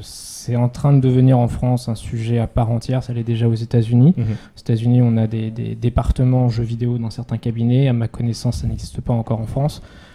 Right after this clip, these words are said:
Speaker 1: mais il y a de plus en plus d'avocats qui commencent à s'intéresser au sujet.
Speaker 2: Est-ce qu'on sait pourquoi ça n'existe pas encore en France ? C'est juste une question de culture ou, euh ?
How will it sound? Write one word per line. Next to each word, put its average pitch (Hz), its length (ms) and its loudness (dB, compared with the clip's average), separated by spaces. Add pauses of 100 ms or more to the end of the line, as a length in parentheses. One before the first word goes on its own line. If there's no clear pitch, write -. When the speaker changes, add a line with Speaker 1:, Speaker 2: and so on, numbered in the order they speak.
(160)
Speaker 1:
mais 127 300 2
il 131 60 2
y 120 80 2
a 120 80 2
de 120 100 -4
plus 113 220 -6
en 113 80 -8
plus 123 180 -4
d'avocats 117 400 -4
qui - 160 -12
commencent 120 320 -2
à 113 60 -2
s'intéresser 113 440 -6
au 117 60 -2
sujet. 113 280 -10 (360)
Speaker 2:
Est-ce 131 100 -2
qu'on 135 120 -4
sait 190 120 -6
pourquoi 190 220 -6
ça 170 140 -10
n'existe 120 260 -6
pas 127 140 2
encore 113 220 -4
en 110 60 -4
France ? - 260 -6
C'est 117 100 -2
juste 113 160 -6
une 123 80 0
question 120 240 -2
de 120 60 -4
culture 135 420 -2
ou, 127 200 0
euh ? 104 300 -2